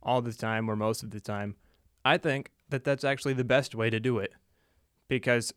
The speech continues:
the best team, they're already getting all their good playing time. All their players are getting shown on primetime T V during the regular season. They're getting so much publicity. You know, all, all these N B A teams and scouts already see him all the time.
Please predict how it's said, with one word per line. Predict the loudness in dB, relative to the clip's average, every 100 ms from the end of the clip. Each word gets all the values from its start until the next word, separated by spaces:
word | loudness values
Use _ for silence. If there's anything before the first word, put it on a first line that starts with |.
| _
the | -4
best | 2 2 2 -4
team, | -4 -2 -2 -4
they're | -2 -2 2
already | 2 2 0
getting | 0 0 -2
all | 0 0 0
their | 0 -2
good | -2 -6 -6
playing | -4 -2 -4
time. | -6 -8 -2
All | 0 2
their | 0
players | -2 -2 0 -2 -4
are | -4 -6 -12 _ _
getting | -6 -6
shown | -4 -4 -2
on | -4
primetime | -2 -2 -2 -4 -8
T | -8 -8
V | -6 -4 -4
during | -6 -8
the | -8
regular | -8 -8 -10
season. | -8 -6 -4 -4 -6 -10 -20 -20 -20 _
They're | -6 -4
getting | -4 -4
so | -2 -2
much | 0 -2 -6 -12 _ _ _ _ -12
publicity. | -6 -4 -2 -2 -2 -2 -4 _ _ _
You | -6 -2
know, |
all, | 2 4 4 2 0
all | 0
these | 0 -2
N | -2
B | 0 0
A | -2
teams | -2 0 0 -2
and | -6
scouts | -4 -2 -4
already | -6
see | -6 -4
him | -4
all | -6
the |
time. | -8 -10 -12